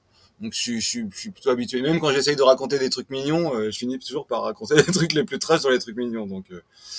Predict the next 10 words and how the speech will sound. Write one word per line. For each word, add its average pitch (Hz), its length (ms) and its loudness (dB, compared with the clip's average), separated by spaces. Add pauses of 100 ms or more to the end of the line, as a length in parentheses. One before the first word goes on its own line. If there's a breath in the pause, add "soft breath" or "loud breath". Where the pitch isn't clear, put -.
(600 loud breath)
donc, 110 200 -8
euh, 110 60 -4
ouais, 131 220 6
j'ai 104 120 -2
fait 110 120 -10
une 101 200 -4
B 104 60 -4
D 113 160 -2
sur, 104 260 -4
euh, 92 300 -6